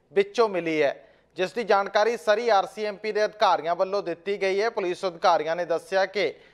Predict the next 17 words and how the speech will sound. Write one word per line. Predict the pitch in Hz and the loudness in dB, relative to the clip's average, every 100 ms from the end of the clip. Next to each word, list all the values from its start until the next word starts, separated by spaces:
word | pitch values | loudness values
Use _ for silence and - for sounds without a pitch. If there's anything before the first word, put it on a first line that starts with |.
| _ _ - | _ _ -2
ਤੇਈ | 214 247 | 0 0
ਸਾਲ | 240 220 214 | 2 4 4
ਦੀ | 196 226 240 | -2 -8 -10
ਜਸਵੀਰ | 196 - 175 202 196 | -10 -12 -12 -10 -4
ਪਰਮਾਰ, | 202 180 170 170 190 | -2 0 2 2 2
ਜਿਸ | 180 180 | -2 -10
ਦੀ | 156 208 | -6 -2
ਲਾਸ਼ | 185 165 175 - | 4 4 2 -2
ਨੂੰ | 208 170 - _ _ _ | -8 -8 -8 _ _ _
ਬਰਾਮਦ | 139 180 190 208 220 | 0 2 2 0 0
ਕਰ | 220 202 | 0 0
ਲਿਆ | 190 208 226 | 0 0 0
ਗਿਆ | 202 208 | 2 2
ਹੈ। | 208 | 2
ਸ਼ੁਰੂਆਤੀ | 233 240 202 190 190 196 214 | 0 -4 2 2 2 -6 -6
ਜਾਂਚ | 175 175 180 | -2 0 -2
ਵਿੱਚ | 190 214 - | -4 -4 2